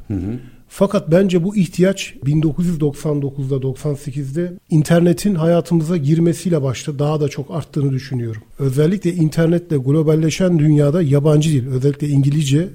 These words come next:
Speaker 1: Hı hı.
Speaker 2: bir zorunluluk oldu. Yani global dünya global bir köy oldu. Yani bir köye döndü. Bu köyde iletişim dili de İngilizce.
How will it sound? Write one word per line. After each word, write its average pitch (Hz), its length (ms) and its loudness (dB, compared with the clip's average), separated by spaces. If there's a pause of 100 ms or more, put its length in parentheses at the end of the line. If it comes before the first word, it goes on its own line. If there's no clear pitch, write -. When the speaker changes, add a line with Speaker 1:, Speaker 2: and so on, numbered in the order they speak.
(140)
Speaker 1:
Hı 87 60 -4
hı. 80 220 -2
Speaker 2:
bir 156 340 2
zorunluluk 160 600 6
oldu. 110 300 0 (360)
Yani 135 440 2 (360)
global 196 480 8 (500)
dünya 170 320 6
global 202 520 4
bir 196 60 -2
köy 269 220 6
oldu. 127 300 4 (380)
Yani 135 180 -4
bir 165 60 -2
köye 170 280 2
döndü. 127 280 2
Bu 170 60 0
köyde 196 400 4
iletişim 190 580 -4
dili 180 380 0
de 208 100 0
İngilizce. 151 480 0